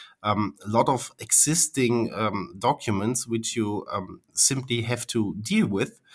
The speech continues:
Um, so there's lo-, lots of legacy and history, and S V G didn't have any of that. So th-, that's why I, I was not so con-,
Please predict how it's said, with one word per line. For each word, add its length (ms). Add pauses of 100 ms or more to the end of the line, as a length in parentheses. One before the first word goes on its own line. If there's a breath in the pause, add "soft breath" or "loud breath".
(360 loud breath)
Um, 440
so 160
there's 220
lo-, 280
lots 240
of 120
legacy 480
and 80
history, 560 (440 loud breath)
and 220
S 200
V 80
G 360 (380)
didn't 240
have 160
any 260
of 180
that. 220 (220)
So 340 (480 loud breath)
th-, 140
that's 240
why 200
I, 280 (100)
I 60
was 220
not 200
so 180
con-, 320